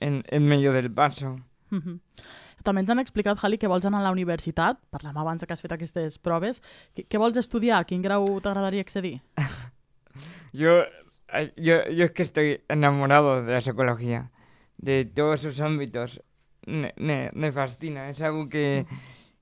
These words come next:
Speaker 1: que creo que también hay, s-, se necesita, ¿no? Tanto gente que,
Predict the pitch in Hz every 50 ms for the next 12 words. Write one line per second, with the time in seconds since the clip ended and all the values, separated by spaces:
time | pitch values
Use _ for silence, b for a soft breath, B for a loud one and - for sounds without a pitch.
0 | _ _ - 156 143 120 - 160 151 165 170 175 156 - - 151 156 156 156 151
1 | 151 147 147 147 147 143 143 143 143 - _ _ _ _ _ _ _ _ _ _
2 | _ _ _ - - 170 156 156 160 165 170 165 165 143 80 - 143 - - -
3 | _ _ - - - 170 160 165 165 151 139 160 139 143 175 160 143 156 139 139
4 | 151 170 180 175 175 B B B B B B B B B B B B B _ _
5 | - 151 147 151 139 - 147 143 143 147 143 151 139 123 123 143 165 165 160 143
6 | 147 180 156 - - 170 160 151 151 151 151 151 151 156 156 151 156 151 139 135
7 | 131